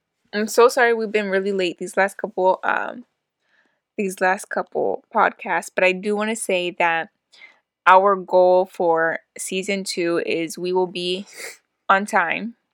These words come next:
On time, on time, on time. I don't care if that means I need an alarm for every Friday or Saturday just to record. We need to be on time. Um,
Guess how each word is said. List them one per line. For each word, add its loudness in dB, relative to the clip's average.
On 2
time, -6
on -4
time, -10
on -6
time. -6
I 4
don't -2
care -2
if -4
that -2
means -12
I 0
need -6
an -6
alarm -2
for -2
every 0
Friday 4
or -2
Saturday -2
just -8
to -6
record. 0
We -6
need -4
to -14
be -4
on -4
time. -10
Um, 2